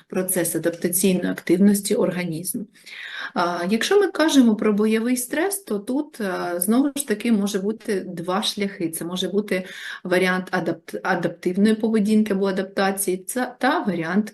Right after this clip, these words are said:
дезадаптації. Якщо ми кажемо про дезадаптацію, це... то це може бути просто бойова втома, а може вже бути серйозні наслідки, такі як бойова психічна травма.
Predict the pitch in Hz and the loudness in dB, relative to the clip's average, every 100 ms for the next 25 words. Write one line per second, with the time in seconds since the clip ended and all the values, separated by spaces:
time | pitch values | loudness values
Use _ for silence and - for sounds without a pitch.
0 | _ 185 165 165 151 165 165 - - 180 | _ -4 2 2 2 -4 -8 -12 -12 -14
1 | 185 - 170 165 - 254 330 254 269 269 | -8 -4 -2 0 4 4 4 4 6 6
2 | 214 196 190 180 208 196 185 - 175 190 | 4 0 -4 -2 0 0 -2 -8 -6 -6
3 | - 247 - - - 180 175 196 220 196 | -6 -8 -8 -10 -8 -8 -4 -2 0 0
4 | 180 165 196 180 185 202 254 330 - 330 | -4 -4 -6 -8 -10 -4 -2 -2 0 0
5 | 302 277 262 262 247 247 233 233 - - | 2 2 0 -2 0 4 2 0 -10 -16
6 | - - 160 170 247 285 269 226 214 233 | -14 -8 -4 0 2 2 0 0 0 0
7 | 226 214 170 165 160 151 160 170 233 254 | -2 -2 -2 0 -2 -4 -6 -2 -2 -2
8 | 254 - 208 160 160 226 240 190 156 156 | -4 -6 -6 -6 -2 -2 -2 -4 -6 -6
9 | 147 180 196 - 156 165 165 165 160 170 | -4 -4 -2 -6 -4 -4 -2 -4 -6 -4
10 | - 190 | -4 -6